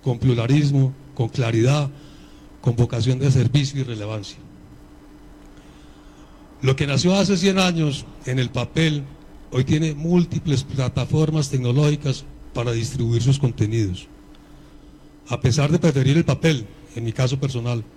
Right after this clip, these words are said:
pues considero que es la forma más cómoda de enterarse de las noticias, entendemos que la tecnología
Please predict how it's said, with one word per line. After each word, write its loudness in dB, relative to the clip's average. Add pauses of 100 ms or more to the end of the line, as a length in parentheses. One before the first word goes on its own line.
(580)
pues -4
considero -2
que -2
es -2
la 0
forma -2
más -4
cómoda 2 (460)
de -2
enterarse 0
de 2
las 0
noticias, -8 (800)
entendemos 0
que -2
la 0
tecnología 2